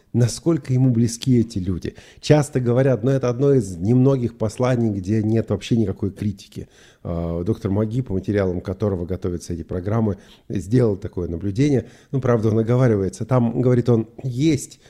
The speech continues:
а, умоляю вас, и об обращении такое к двум женщинам, да, чтобы вот они всё-таки перед со-, между собой ссориться прекратили.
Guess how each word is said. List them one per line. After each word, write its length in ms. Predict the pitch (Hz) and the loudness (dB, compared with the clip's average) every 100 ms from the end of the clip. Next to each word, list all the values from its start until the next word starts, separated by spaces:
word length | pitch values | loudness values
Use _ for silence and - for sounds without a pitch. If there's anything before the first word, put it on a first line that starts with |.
| - _ - | -20 _ -8
а, 520 | 123 113 110 110 110 101 104 113 | -2 0 2 0 0 -2 -6 -8
умоляю 760 | 156 139 135 135 147 151 135 117 | 0 4 4 6 4 6 4 4
вас, 360 | 113 123 113 | 2 2 2
и 60 | 120 | 0
об 180 | 117 117 | 0 2
обращении 400 | 131 131 139 120 | 0 2 2 2
такое 280 | 110 - 113 | 0 -2 -4
к 80 | |
двум 260 | 110 127 123 | -2 0 2
женщинам, 680 | 120 120 110 98 92 95 101 | 2 0 0 -4 -4 -4 -4
да, 220 | 123 131 | -2 -2
чтобы 300 | - 110 101 | -4 -6 -2
вот 160 | 104 104 | -2 0
они 180 | 110 | -2
всё-таки 380 | 107 113 104 92 | -2 -4 -6 -10
перед 260 | - 104 101 | -6 -6 -6
со-, 140 | 110 | -4
между 280 | 110 117 98 | 0 0 -2
собой 280 | 113 110 123 | -4 -2 -2
ссориться 440 | - 185 147 113 | 0 0 0 -4
прекратили. 640 | 95 95 95 131 - - | -8 -6 -6 -6 -8 -10